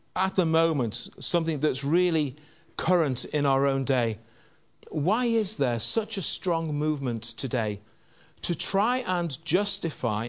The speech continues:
and normalize so many kinds of alternative lifestyles which are actually a great offense to God?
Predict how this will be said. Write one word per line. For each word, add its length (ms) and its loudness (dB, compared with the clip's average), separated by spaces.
and 220 0
normalize 1300 0
so 420 2
many 460 0
kinds 640 -2
of 120 -2
alternative 760 -2
lifestyles 1080 -4
which 380 -2
are 320 0
actually 560 -4
a 100 -4
great 300 -4
offense 560 -6
to 100 -8
God? 380 -10